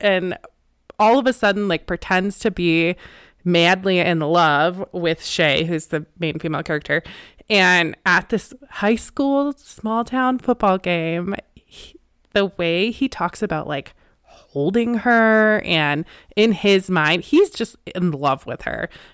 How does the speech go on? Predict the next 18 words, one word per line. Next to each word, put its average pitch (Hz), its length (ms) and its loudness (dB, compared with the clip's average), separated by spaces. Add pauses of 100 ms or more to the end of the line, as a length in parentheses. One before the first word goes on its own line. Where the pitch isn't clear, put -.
(160)
but 160 340 4
he 190 240 -4
pretends 165 480 -8
to - 60 -10
be 147 120 -6
the 143 120 -8
biggest 131 400 -10
dick 127 200 -12
ever. 135 360 -8 (500)
And 180 140 2
he 185 720 2
does, 156 340 0
he 175 420 -4
makes 180 340 -2
those 202 200 2
comments 170 460 0
about, 165 240 0
like, 160 240 -2